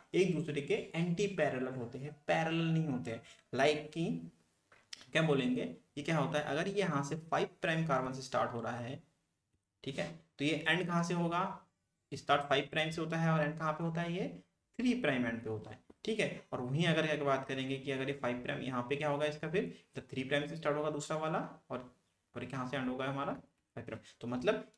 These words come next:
एक डीएनए का strand यहाँ से start हो रहा है, ठीक है, और एक डीएनए का strand,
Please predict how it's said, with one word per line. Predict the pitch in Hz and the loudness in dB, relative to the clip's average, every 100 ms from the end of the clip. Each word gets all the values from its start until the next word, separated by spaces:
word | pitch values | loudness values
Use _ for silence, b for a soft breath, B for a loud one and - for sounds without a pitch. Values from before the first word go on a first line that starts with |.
| _ | _
एक | 175 247 196 | 12 12 8
डीएनए | - 170 160 156 | 2 2 2 2
का | 151 | 2
strand | 143 - 139 127 120 | 2 0 0 0 -2
यहाँ | 123 135 165 | 0 0 0
से | 180 | -2
start | - 160 160 | 2 4 4
हो | 165 | 4
रहा | 156 156 | 6 4
है, | 160 165 - - _ _ _ _ _ _ _ | 2 -2 -6 -14 _ _ _ _ _ _ _
ठीक | 160 170 | -2 0
है, | |
और | 160 139 | 2 2
एक | 160 | 2
डीएनए | 139 135 131 | 2 0 0
का | 127 | -4
strand, | - - - | -4 -6 -6